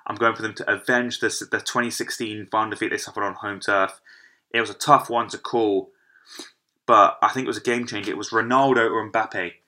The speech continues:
And at the moment, Mbappe is just a different breed, isn't he? Not to say Ronaldo's not, but, um, Mbappe is just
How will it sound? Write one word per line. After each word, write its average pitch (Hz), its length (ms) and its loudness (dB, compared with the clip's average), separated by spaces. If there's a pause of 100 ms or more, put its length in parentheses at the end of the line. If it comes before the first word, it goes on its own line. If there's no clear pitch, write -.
(360)
And 104 300 0
at - 200 4
the 123 60 -4
moment, 117 440 0
Mbappe 113 500 4
is 104 240 2
just - 420 -2
a 110 60 0
different 107 380 -6
breed, 110 260 -2
isn't 104 200 -4
he? 92 100 -10
Not 117 220 0
to - 60 -8
say 117 120 2
Ronaldo's 107 480 0
not, 98 340 -4 (540)
but, 104 340 4 (920)
um, 104 520 0
Mbappe 104 600 0
is 90 120 -6
just - 400 -4